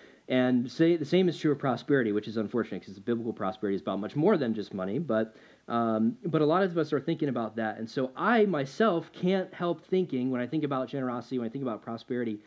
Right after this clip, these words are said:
the money-making process, okay? The money-making process. So we, uh, what I'm talking about there is, like, what most of us spend all day doing, which is working a job, making money, doing that kind of thing. And I think that has a lot to do with,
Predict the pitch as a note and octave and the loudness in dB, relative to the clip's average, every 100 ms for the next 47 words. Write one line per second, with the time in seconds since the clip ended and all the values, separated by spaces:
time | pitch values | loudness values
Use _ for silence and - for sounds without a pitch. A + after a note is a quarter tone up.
0 | - - _ C3+ C#3+ D3 D#3+ F#3 F3 D#3 | -20 -20 _ -2 0 2 4 4 4 4
1 | D#3 D3+ C#3 B2+ - D3 D3+ C#3 A2 E2+ | 2 2 0 -2 -2 2 2 0 -8 -10
2 | - - _ - A#2+ C#3 B2+ B2 C#3+ D#3 | -18 -20 _ -18 -8 -4 -2 2 2 2
3 | D3+ C3+ C3 - C#3 C3+ B2+ B2 C3+ C3 | 2 0 -4 0 -2 0 -2 -2 0 0
4 | C3 - _ _ _ _ _ _ A#2+ C3+ | -4 -16 _ _ _ _ _ _ -2 0
5 | B2 A#2+ E3 - C#3 E3+ D#3+ F3+ F#3+ F#3 | 0 -2 -6 -8 0 0 2 0 2 2
6 | E3 D3+ D3 D#3+ D#3 C3+ C#3 B2+ A#2 - | 2 2 2 4 4 0 -2 -2 -2 -8
7 | A2+ C3 C3 B2+ D3 D3 C3 B2+ - C3+ | -6 -2 0 0 0 -2 -6 -6 -6 -2
8 | B2+ B2+ B2 - C#3 D3 D3 C#3 D3 A2+ | 0 0 0 -2 0 2 2 2 0 0
9 | G#2+ G#2+ A#2+ A#2 A2 A#2 C3+ C3 C3+ C3 | -4 -6 -6 -6 -6 -2 -2 0 0 2
10 | B2+ G#2+ G#2 B2 G2+ - _ - B2 C3 | 0 -2 -4 -2 -4 -8 _ -4 -2 0
11 | C3 B2 B2+ A#2+ G#2+ - _ - C3 C3 | 0 0 -2 -2 -6 -10 _ -4 0 0
12 | A#2 A2+ A#2+ G#2+ - A2+ F#2+ G2+ C3+ C3 | 0 -4 -6 -4 -4 -4 -6 -6 -4 -4
13 | C#3 C#3 A#2+ A2+ A#2+ A#2 A2 B2 B2+ A#2 | -2 -4 -4 -6 -6 -8 -6 -2 0 0
14 | A2+ | -4